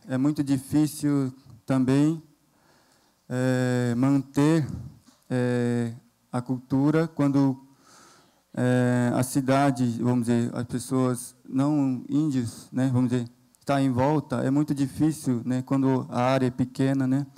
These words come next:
é, é, pra manter, é,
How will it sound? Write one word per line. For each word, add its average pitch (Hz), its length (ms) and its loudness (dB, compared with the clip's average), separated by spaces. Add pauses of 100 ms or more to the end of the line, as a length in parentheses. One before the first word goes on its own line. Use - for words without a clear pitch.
(540)
é, 123 560 0 (680)
é, 123 300 2
pra 127 180 2
manter, 135 580 2 (400)
é, 120 420 0